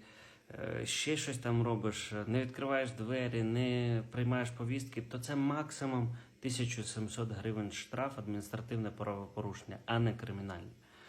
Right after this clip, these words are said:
Е, що ви думаєте на рахунок цього? До речі, в новому законопроекті така ж сама історія. З цим нічого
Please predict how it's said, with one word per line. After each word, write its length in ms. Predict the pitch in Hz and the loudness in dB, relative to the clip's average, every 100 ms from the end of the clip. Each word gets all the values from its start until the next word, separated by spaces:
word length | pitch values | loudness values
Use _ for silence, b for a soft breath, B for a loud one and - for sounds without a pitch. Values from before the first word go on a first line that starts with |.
| B B B - | B B B -8
Е, 260 | - - - | -6 -4 -4
що 220 | - 175 | 0 2
ви 80 | 165 | 4
думаєте 380 | 143 135 123 117 | 4 4 4 4
на 100 | 117 | 4
рахунок 360 | - 113 107 | 4 0 0
цього? 220 | - 98 | -2 -6
До 180 | 98 127 | 2 4
речі, 340 | 131 107 - 107 | 4 4 0 -2
в 20 | |
новому 280 | 110 143 151 | 2 4 2
законопроекті 760 | 131 127 131 123 143 143 113 110 - | 2 -2 0 2 0 0 -2 -2 -2
така 240 | 117 135 | -2 0
ж 80 | 127 | -2
сама 380 | - 127 123 110 | 0 2 4 2
історія. 500 | 107 - 104 95 92 B B B - | 0 -2 -2 -2 -4 B B B -12
З 80 | - | -10
цим 400 | - 131 120 117 - | -2 2 2 0 0
нічого 680 | 117 110 - 143 123 123 120 | 2 2 0 0 2 0 0